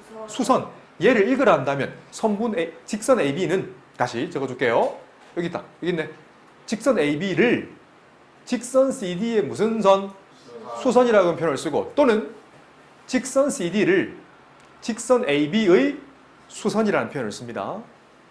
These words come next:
Speaker 2: 어렵진 않은데 낯설죠? 이건 낯선 거라서 내 제자들 조금 익혀오셔야 돼요. 이번 시간에는 점과 직선 사이 거리,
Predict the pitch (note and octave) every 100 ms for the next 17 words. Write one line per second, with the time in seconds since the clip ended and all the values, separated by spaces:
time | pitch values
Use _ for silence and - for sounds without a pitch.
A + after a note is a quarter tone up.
0 | - _ _ - G#3 - D3+ B2+ D#3 D#3+
1 | G2 - - - F#3 A#3+ A#3 F#3+ D3+ G#2
2 | F#2 - - - - - - - C3 C3
3 | C#3 E3+ A2+ - - - D3 - G#3+ A3
4 | F3 D3 B2 A2+ E3 A#2+ - - C#3+ C#3+
5 | C3+ C#3+ B2 - - G#3+ G#3+ - - -
6 | - A#3 F#3 C#3+ D3+ A#2+ A2 F#3 - -
7 | - - _ _ - - - _ - -
8 | C#3+ G#3+ C4+ F#3+ G#2 G#2+ - - F3 G#3+
9 | G#3+ G#3 - A3 - B3+ - B2 - G#2+
10 | A#2